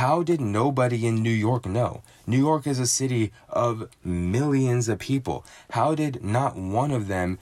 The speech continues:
figure out that you were not from there and that you were from Kansas? 'Cause if there's one thing that native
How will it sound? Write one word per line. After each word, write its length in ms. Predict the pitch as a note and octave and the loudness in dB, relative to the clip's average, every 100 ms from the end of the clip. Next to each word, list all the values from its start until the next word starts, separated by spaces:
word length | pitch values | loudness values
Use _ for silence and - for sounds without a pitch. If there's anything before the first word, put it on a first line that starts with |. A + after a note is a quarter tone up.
| _ | _
figure 440 | - C3 C#3 C3+ A2 | -4 0 2 2 2
out 200 | C3 A#2 | 0 0
that 180 | G#2 | -4
you 220 | E2+ G2+ C3+ | -2 0 2
were 320 | C3 C3 - | 2 2 0
not 380 | F#2+ F#2+ - - | -4 -2 -2 -4
from 400 | - G#2+ C3 G#2+ | -2 0 2 0
there 200 | F2 F2 | 0 0
and 140 | F2+ | -2
that 160 | F#2 - | -4 -4
you 180 | G2 A#2+ | -2 0
were 240 | B2 B2 | 0 0
from 580 | - - G#2+ B2 B2 B2 - | -2 -4 -2 0 0 -4 -10
Kansas? 640 | - A2+ B2+ F2+ - - - - - | -6 -2 0 -2 -6 -8 -8 -20 -4
'Cause 140 | B2+ | -2
if 100 | A2 | 0
there's 220 | A2 G#2 | 0 0
one 260 | G#2 C#3 D#3 | 0 2 0
thing 460 | - D#3 D#3 D#3 - - - | -2 -2 0 0 -4 -16 -6
that 300 | A#2 A2+ - | 0 0 0
native 600 | G2+ G2+ B2+ C3+ C3+ C3+ | -6 -2 0 2 2 0